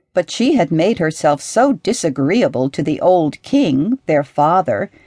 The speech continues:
that he had forgotten her in making his will,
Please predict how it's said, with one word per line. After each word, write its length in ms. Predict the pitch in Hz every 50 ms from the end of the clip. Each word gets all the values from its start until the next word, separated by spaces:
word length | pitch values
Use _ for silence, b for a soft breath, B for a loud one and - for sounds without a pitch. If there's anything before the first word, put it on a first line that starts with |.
| b b b b b b b
that 160 | - 165 156 -
he 160 | 247 269 381 320
had 140 | 214 -
forgotten 540 | - 180 160 147 - 165 175 202 - 220 220
her 180 | 220 233 226 240
in 160 | 220 202 196
making 320 | 190 196 214 - 220 220
his 260 | 233 254 233 233 202 196
will, 480 | 208 254 262 311 302 202 143 - -